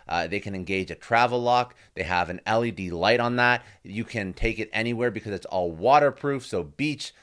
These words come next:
lake, shower, the razor goes anywhere. So if you want twenty percent off, that's twenty percent off plus free shipping on the performance package. You're gonna go to manscaped dot com,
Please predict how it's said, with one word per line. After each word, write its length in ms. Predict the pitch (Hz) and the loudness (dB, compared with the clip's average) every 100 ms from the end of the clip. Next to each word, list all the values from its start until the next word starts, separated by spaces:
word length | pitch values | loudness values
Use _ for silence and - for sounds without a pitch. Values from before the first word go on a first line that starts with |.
| - | -6
lake, 320 | 110 131 135 | 2 2 2
shower, 460 | - - 127 127 131 | -6 0 4 4 4
the 100 | 107 | 0
razor 380 | 95 113 117 123 | 0 0 0 -4
goes 380 | 90 107 101 - - | 0 0 0 -6 -4
anywhere. 460 | 120 117 87 - - _ _ | -2 0 -4 -8 -14 _ _
So 100 | - | -8
if 100 | 95 | -6
you 140 | 107 147 | 0 0
want 260 | 160 143 | 2 0
twenty 280 | - 131 139 | -2 -4 -4
percent 320 | 127 120 110 | -6 -4 -4
off, 200 | 82 - - - - _ | -4 -10 -20 -20 -20 _
that's 300 | - 92 - | 0 0 0
twenty 280 | - 123 139 | -6 -2 -2
percent 360 | 139 127 135 120 | -4 -2 0 2
off 260 | 107 107 _ | 0 -4 _
plus 300 | - 104 - | -2 -2 -2
free 380 | - - 139 147 | -18 -6 -2 -2
shipping 480 | - 147 127 87 - - - - | -2 0 -2 -4 -12 -18 -20 -12
on 100 | 95 | -8
the 80 | 104 | -6
performance 640 | - - 123 131 127 120 | -8 -4 0 0 0 -4
package. 460 | - 113 101 82 71 | -8 -2 -2 -2 -6
You're 80 | 107 | -4
gonna 160 | 135 | -2
go 180 | 110 120 | 2 2
to 240 | 113 - 110 | 2 -2 -4
manscaped 600 | 101 117 131 - 120 - | 0 0 -2 -4 -4 2
dot 260 | 110 135 | 4 4
com, 380 | - 110 95 98 | 2 0 0 -2